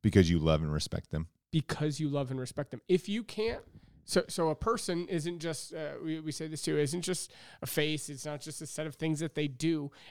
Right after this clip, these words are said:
Speaker 2: It's a set of values. So if you're entering a marriage and you don't respect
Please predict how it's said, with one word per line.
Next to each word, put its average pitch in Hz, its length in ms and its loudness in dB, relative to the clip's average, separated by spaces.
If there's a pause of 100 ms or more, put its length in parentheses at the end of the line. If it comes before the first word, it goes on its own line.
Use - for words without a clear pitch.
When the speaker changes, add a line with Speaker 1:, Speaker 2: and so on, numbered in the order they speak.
(100)
Speaker 2:
It's 185 180 0
a 262 60 2
set 175 280 -6
of 170 80 -2
values. 120 920 -2 (720)
So 170 300 8 (100)
if - 220 -2
you're 202 220 0
entering 170 420 0
a 135 60 -2
marriage 139 800 -6 (680)
and 156 220 6
you 151 260 0
don't 185 300 0
respect - 920 -4